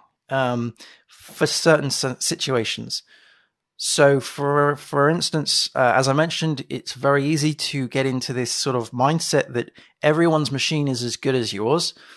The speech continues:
and therefore you can write code, um, and just refresh the page, and you just assume that, that your page refresh is going to run as fast or as good or as look as good and look as nice, um, as everyone else's, because everyone else's should be running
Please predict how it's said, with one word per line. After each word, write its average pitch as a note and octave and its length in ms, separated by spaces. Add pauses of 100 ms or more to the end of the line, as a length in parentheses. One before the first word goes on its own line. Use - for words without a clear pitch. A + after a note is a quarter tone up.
(160)
and B2+ 160
therefore B2 580
you B2 200
can B2+ 180
write A#2+ 260
code, A#2+ 440 (480)
um, A2 580 (140)
and A2 260
just A#2 200
refresh C3+ 420
the - 80
page, D3+ 480 (320)
and C#3 160
you D3+ 40
just C#3 200
assume E3+ 400
that, C#3+ 180 (640)
that C#3 320
your D3+ 220
page D3 340
refresh C#3 480
is B2+ 100
going B2+ 220
to - 120
run C3 360
as A#2+ 120
fast C3 500
or A#2+ 60
as G#2+ 100
good C3+ 260
or A2 140
as G2+ 120
look B2 200
as A#2+ 80
good C3 300
and A2+ 200
look C#3 140
as A2+ 100
nice, C3 400 (420)
um, B2+ 520
as C3+ 180
everyone D#3 260
else's, E3+ 380
because B2 320
everyone C3+ 300
else's C3 340
should C3+ 200
be C3+ 120
running C3+ 480